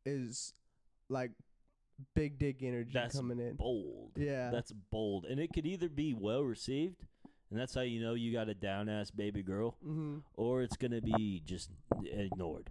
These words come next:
Speaker 1: Yeah, yeah, yeah.
Speaker 2: So
Speaker 1: And
Speaker 2: did she respond to
Speaker 1: and
Speaker 2: the, "Hey, baby"?
Speaker 1: in this case, it's ignored to the, "Hey, baby."
Speaker 2: Oh,
Speaker 1: And
Speaker 2: see,
Speaker 1: they
Speaker 2: that's a,
Speaker 1: spelled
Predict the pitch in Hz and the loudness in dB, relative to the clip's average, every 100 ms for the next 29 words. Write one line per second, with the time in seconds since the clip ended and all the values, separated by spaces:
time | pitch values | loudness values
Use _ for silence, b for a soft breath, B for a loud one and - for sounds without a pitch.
0 | 165 160 135 117 113 113 104 - 156 131 | -6 -2 0 0 0 -2 0 2 4 2
1 | - 147 135 - 127 127 113 113 113 117 | 2 2 2 0 2 4 4 4 4 4
2 | 110 117 139 156 165 208 - 196 180 165 | 4 4 4 4 2 0 0 0 0 -2
3 | 147 170 165 143 135 131 139 131 123 120 | 0 2 2 0 -2 0 0 0 0 0
4 | 123 139 107 98 95 92 85 - - 101 | -2 -2 -2 0 0 -2 -4 -2 2 2
5 | 104 190 202 | 4 4 2